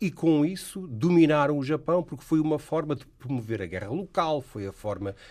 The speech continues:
de, enfim, como depois mais tarde os ingleses fizeram na América, não é? Onde venderam álcool e armas aos índios, de forma a promover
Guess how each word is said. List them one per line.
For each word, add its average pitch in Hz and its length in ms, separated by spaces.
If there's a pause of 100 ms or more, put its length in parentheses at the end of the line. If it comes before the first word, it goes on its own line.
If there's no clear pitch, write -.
(120)
de, 95 500
enfim, 98 240
como 104 200
depois 98 180
mais 95 220
tarde 85 420 (340)
os 67 160
ingleses - 360
fizeram - 420
na 85 140
América, 123 480
não 82 180
é? 131 140
Onde 92 180
venderam 85 480
álcool 104 500
e 80 140
armas 95 400
aos 78 200
índios, 110 340
de - 80
forma 95 180
a - 40
promover 87 600